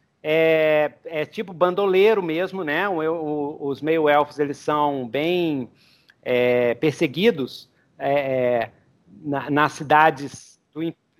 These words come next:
na, nas cidades humanas, o pessoal vê com, com mau olhado, porque o, os meio-elfos têm essa tendência de serem um pouco, é, instáveis, né? E tem um tipo de meio-elfo que é aberrante,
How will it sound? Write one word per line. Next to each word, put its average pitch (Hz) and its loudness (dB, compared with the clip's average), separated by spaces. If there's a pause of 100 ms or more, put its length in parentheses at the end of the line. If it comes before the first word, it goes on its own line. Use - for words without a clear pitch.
na, 214 -4
nas 254 0
cidades 226 4
humanas, 214 4
o - -20
pessoal 202 -2
vê 190 -2
com, 175 -6
com 165 -6
mau 160 0
olhado, 175 2 (420)
porque 175 -2 (160)
o, 156 -2
os 139 -6
meio-elfos 165 2
têm 190 -2
essa 185 0
tendência 165 -4
de 151 -18
serem 165 -2
um 160 -8
pouco, 160 -6 (320)
é, 139 2
instáveis, 156 0 (220)
né? 165 0
E 175 0
tem 208 -2
um 247 -2
tipo 208 -8
de 165 -10
meio-elfo 165 2
que - -6
é 160 2
aberrante, 156 -2